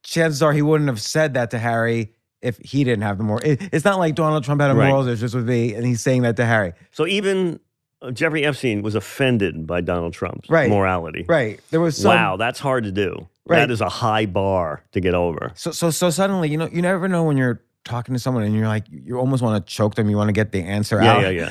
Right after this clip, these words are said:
Speaker 1: Like, so I said to Harry, "Well, what did you, you had to have asked him
Speaker 2: Yeah.
Speaker 1: what the issue was."
Speaker 2: Yeah.
Speaker 1: And Harry's like, "Of course. Like,
Speaker 2: Yeah.
Speaker 1: I, where does, where does Jeffrey Epstein draw the line so
Speaker 2: Yeah,
Speaker 1: that this is his
Speaker 2: right.
Speaker 1: morals issue?"
Speaker 2: Right.
Speaker 1: So I asked him, and, and Jeffrey Epstein said, "Well,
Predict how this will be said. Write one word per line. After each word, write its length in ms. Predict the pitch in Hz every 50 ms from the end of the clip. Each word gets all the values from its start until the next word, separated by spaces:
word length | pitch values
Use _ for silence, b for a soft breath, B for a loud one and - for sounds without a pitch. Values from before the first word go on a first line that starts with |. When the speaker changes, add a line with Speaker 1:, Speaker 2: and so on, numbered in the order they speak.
| B B B
Speaker 1:
Like, 160 | 147 147 131
so 120 | - 165
I 140 | 151 147 151 143
said 320 | 123 - - - 175 175
to 80 | 156 135
Harry, 160 | 120 120 117
"Well, 200 | 113 113 110 110
what 380 | 107 127 147 156 151 - - b b b b
did 100 | - 120 117
you, 100 | 127 131
you 120 | - 139 135
had 220 | 139 170 185 170
to 60 | 147 151
have 100 | 139 123
asked 320 | 139 156 156 156 143 -
him 120 | 135 120 107
Speaker 2:
Yeah. 100 | 107 104
Speaker 1:
what 280 | 131 131 123 - -
the 140 | - 123 151 185
issue 220 | 190 - 143 127
was." 200 | 110 98 98 95
Speaker 2:
Yeah. 120 | 98 90
Speaker 1:
And 160 | - 113 117 113
Harry's 260 | 127 135 131 127 117
like, 140 | 123 113 101
"Of 180 | 101 82 -
course. 460 | - - 202 220 165 117 101 - -
Like, 160 | 110 113 117 110
Speaker 2:
Yeah. 100 | 98 - -
Speaker 1:
I, 600 | 107 113 117 - - - - _ _ _ - -
where 360 | 92 95 110 135 151 165 165 160
does, 240 | 156 143 123 107 87 - b b b b b
where 180 | b 135 175 185
does 140 | 175 147
Jeffrey 360 | 101 90 156 160 160 143 147 139
Epstein 360 | 160 180 156 - - 135 131
draw 220 | 110 131 143 143
the 100 | 135 127
line 320 | 127 147 156 147 131 120 110
so 120 | - 127
Speaker 2:
Yeah, 140 | 123 120 117
Speaker 1:
that 80 | -
this 200 | - 165 156 -
is 140 | - 131 120
his 160 | - 139 123
Speaker 2:
right. 80 | 110 107
Speaker 1:
morals 320 | 131 143 156 151 139 123
issue?" 300 | 113 107 104 - 101 90 87
Speaker 2:
Right. 200 | 101 101 90 - - _ _
Speaker 1:
So 300 | - - 143 135 131 131
I 140 | 131 110 143
asked 220 | 175 196 196 170
him, 80 | 147 139
and, 180 | 139 135 -
and 220 | - 139 135 131 123
Jeffrey 260 | 147 147 147 143 143
Epstein 480 | 147 151 143 - - 135 127 127 123 117
said, 320 | - - 120 117 117 110
"Well, 380 | 95 120 117 117 113 110 104